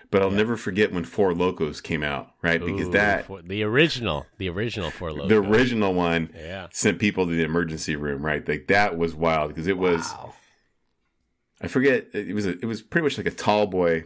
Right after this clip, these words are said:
Speaker 1: but the equivalency of having, like, twelve percent alcohol and then a metric ton of caffeine, right? Like, I'm like
Speaker 2: Plus energy, yeah.
Speaker 1: Yeah. Oh, man, those were the good old days. But yeah, I, I, and I don't know if this is something unique to this small towns, but everywhere, like,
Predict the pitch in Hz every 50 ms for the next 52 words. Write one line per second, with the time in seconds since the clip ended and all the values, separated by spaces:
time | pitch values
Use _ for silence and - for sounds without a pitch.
0 | - - 92 90 87 - - - 92 90 87 - 110 104 92 98 92 87 - 95
1 | 92 87 85 - - - 92 90 90 90 90 82 78 73 - - - 107 104 -
2 | 107 - - 104 92 90 90 87 - 87 92 95 90 87 85 - - - - -
3 | - _ - - 90 92 87 85 78 78 82 87 92 92 92 - - - - -
4 | 104 90 82 76 - - - - - 82 80 78 - - 80 73 73 71 69 73
5 | 80 80 80 80 - 78 76 82 80 80 80 78 76 71 - - 78 76 78 80
6 | 78 - - 82 73 69 69 71 76 76 78 80 - _ _ _ _ _ _ _
7 | _ _ _ - 71 69 69 65 64 - - - - - 80 76 76 71 65 69
8 | 69 71 80 90 90 92 87 73 73 71 78 76 76 73 69 73 71 71 - -
9 | - - - - - - _ - 110 110 107 104 - - - 107 - - - -
10 | - - - 117 - - 110 110 120 127 160 175 170 127 117 117 113 113 - -
11 | 107 101 101 92 - - 107 95 - 104 90 85 87 87 87 90 90 90 90 -
12 | 90 87 82 82 87 85 - - - 95 92 87 85 85 - 92 87 87 87 87
13 | - - - - - - - - - _ _ _ _ _ _ _ _ _ 104 113
14 | 147 151 139 123 127 117 113 113 110 107 - 101 90 82